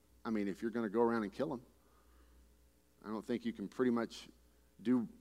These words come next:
worse than that. And as a matter of fact, Paul takes credit for being the worst of all sinners in the book of First Timothy. And so this is such a heart change that happens. And that's, that's why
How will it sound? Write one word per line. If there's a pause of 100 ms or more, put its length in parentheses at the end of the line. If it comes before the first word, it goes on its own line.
(140)
worse
than
that.
And
as
a
matter
of
fact,
Paul
takes
credit
for
being
the
worst
of
all
sinners
in
the
book
of
First
Timothy. (1000)
And
so
this
is
such
a
heart
change
that
happens. (580)
And
that's, (300)
that's (120)
why